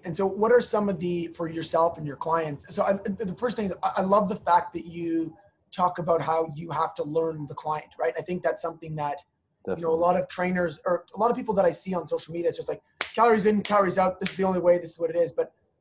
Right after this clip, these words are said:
Speaker 1: the reality is, is that we have to learn the client. And I've been saying this more and more, the more you learn your client, the easier it is to coach them because you can really,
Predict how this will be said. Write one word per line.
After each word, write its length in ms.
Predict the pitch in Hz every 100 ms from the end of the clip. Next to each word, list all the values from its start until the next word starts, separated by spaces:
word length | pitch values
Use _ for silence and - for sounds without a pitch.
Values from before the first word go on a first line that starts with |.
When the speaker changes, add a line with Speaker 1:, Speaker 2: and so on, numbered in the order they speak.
| _ _ _ _ - - 185
Speaker 1:
the 80 |
reality 500 | 165 185 214 226 196 180
is, 140 | 151
is 100 | 156
that 140 | -
we 80 | 160
have 140 | 170 -
to 60 | 135
learn 340 | 156 190 185
the 60 | 156
client. 540 | - 180 165 151 151 -
And 100 | 170
I've 160 | 165 156
been 100 | 156
saying 260 | 175 175
this 160 | 170 151
more 200 | 156 156
and 100 | 156
more, 160 | 165 156
the 60 |
more 240 | 156 185 214
you 180 | 185 175
learn 280 | 180 180 151
your 80 |
client, 380 | 143 185 180 160
the 100 | 170 160
easier 320 | 196 165 165
it 80 | 151
is 100 | 143
to 80 | -
coach 340 | - 175 180 -
them 180 | 143
because 440 | 143 147 151 147 - _ _ _
you 100 | 165
can 220 | 160 175
really, 400 | 170 180 175 160